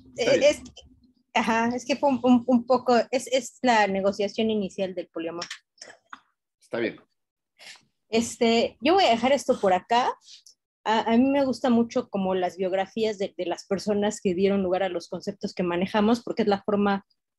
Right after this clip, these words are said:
Speaker 2: más fácil de entender qué es lo que estamos diciendo realmente, ¿no?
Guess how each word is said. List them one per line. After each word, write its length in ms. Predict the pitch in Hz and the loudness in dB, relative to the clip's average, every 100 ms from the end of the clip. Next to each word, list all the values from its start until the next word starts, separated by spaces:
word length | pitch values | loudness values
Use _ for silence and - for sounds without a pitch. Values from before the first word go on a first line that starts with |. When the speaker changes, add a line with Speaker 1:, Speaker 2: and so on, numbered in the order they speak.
| - | -2
Speaker 2:
más 180 | 220 | 0
fácil 240 | 220 226 214 | 0 0 0
de 80 | 185 | -2
entender 460 | - 180 180 208 | -4 -4 -2 -2
qué 80 | - | -2
es 60 | 214 | -4
lo 120 | 190 | -4
que 80 | 190 | -2
estamos 280 | 220 214 | 0 2
diciendo 340 | 185 196 202 190 | 0 0 0 2
realmente, 560 | 190 190 214 214 214 _ _ | 0 0 0 -2 -6 _ _
¿no? 400 | - 196 349 - | -12 -6 -6 -8